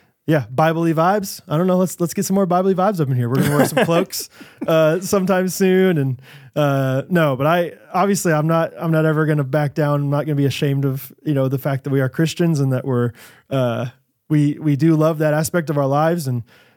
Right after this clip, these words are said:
Speaker 1: um, obviously we're not doing devotions here left and right, uh, but we do, that is a huge part of our lives. And so,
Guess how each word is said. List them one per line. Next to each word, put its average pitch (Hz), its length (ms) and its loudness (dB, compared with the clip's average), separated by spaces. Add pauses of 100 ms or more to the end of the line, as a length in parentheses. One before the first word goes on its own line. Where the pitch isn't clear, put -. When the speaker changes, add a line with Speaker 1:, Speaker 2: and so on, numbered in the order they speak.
(120)
Speaker 1:
um, 123 280 -2
obviously 143 320 -2
we're 143 80 0
not 139 240 -2 (180)
doing 160 180 2
devotions 143 520 0
here 139 340 -2
left 156 300 -2
and 147 80 0
right, 143 340 0
uh, 143 280 -2
but 131 180 -4
we 143 200 2
do, 143 360 2
that 151 120 -2
is 139 140 0
a 127 40 -4
huge 147 300 -2
part 139 200 -2
of 127 40 -4
our 131 120 -2
lives. 117 320 -4
And 113 100 -8
so, 117 280 -4